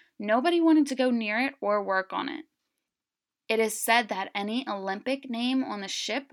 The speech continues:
was replaced with the Titanic name, but it is rumored that they never switched the lifeboats, so some lifeboats apparently had the Olympic name on it.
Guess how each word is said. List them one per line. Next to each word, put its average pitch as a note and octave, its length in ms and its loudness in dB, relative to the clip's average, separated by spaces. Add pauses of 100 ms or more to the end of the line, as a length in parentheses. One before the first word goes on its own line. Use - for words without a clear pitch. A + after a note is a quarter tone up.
(120)
was G3 220 -2
replaced G3 680 -6
with G#3 180 -12
the G3 100 -6
Titanic G3 760 -8
name, F3 320 -8 (500)
but B3+ 220 0
it G#3+ 160 -4
is G3+ 160 -6
rumored G#3 600 -2
that G3 200 2
they G3+ 140 -2
never G3+ 400 -2
switched G#3+ 500 -4
the G3 80 -6
lifeboats, - 720 -4 (240)
so A3+ 200 -4
some C4 320 2
lifeboats A#3+ 580 -2
apparently A#3+ 640 -2
had G3 380 -2
the G3 220 -4 (140)
Olympic G3+ 520 -8
name F#3+ 300 -6
on - 140 -8
it. - 180 -16